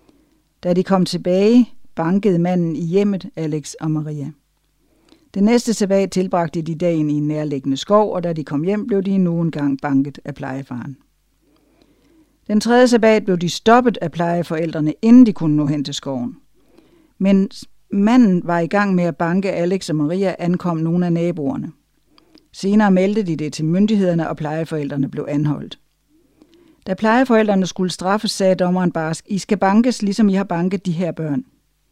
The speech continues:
Pludselig rejste Alex sig og sagde, "Nej, dommer. Vær venlig, ikke lad dem få bank. Det er rigtigt, at han har banket både mig og min søster, fordi vi holder sabbaten. Men det gør ondt at blive banket.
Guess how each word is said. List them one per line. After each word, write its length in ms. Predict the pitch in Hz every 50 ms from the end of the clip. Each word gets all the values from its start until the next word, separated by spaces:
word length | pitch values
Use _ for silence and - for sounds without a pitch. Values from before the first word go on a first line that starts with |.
| _ _ _ _ _ _ _ _ _ _ _ _ _ _ _ _ _ _ _
Pludselig 300 | - 254 254 - - 220
rejste 360 | 196 196 202 208 214 - 214
Alex 260 | 180 185 190 202 190 -
sig 160 | - 180 165
og 80 | 165
sagde, 200 | - - 165 160
"Nej, 220 | 160 156 165 185 202
dommer. 400 | - 170 147 135 143 143 143 - _ _ _ _ _ _ _ _ _ -
Vær 160 | - 180 180
venlig, 340 | 170 185 185 196 208 202 185
ikke 160 | 180 180 180
lad 140 | 170 160 147
dem 120 | 143 139 135
få 100 | 151 139
bank. 340 | 143 143 135 143 139 139
Det 120 | - 175 175
er 80 | 170
rigtigt, 380 | 170 185 196 190 - 175 160 -
at 160 | - 151 147
han 140 | 147 151 151
har 80 | 151 156
banket 360 | 175 147 147 165 165 165 -
både 220 | - 160 160 160
mig 260 | 156 147 147 151 160
og 80 | 160 147
min 140 | 139 139 139
søster, 340 | - 156 151 147 - 170 151
fordi 240 | - 151 147 175
vi 180 | 180 180 147 151
holder 260 | 139 143 147 151 147
sabbaten. 560 | 147 - 143 135 156 151 151 139 147 143 139 _ _ _ _ _ - _ _ _ _ -
Men 160 | 185 180 160
det 140 | 185 180 -
gør 240 | - 208 220 233 208
ondt 280 | - 202 190 190 185 165
at 80 | 160 139
blive 140 | 151 156
banket. 500 | 135 160 147 143 151 156 143 147 - -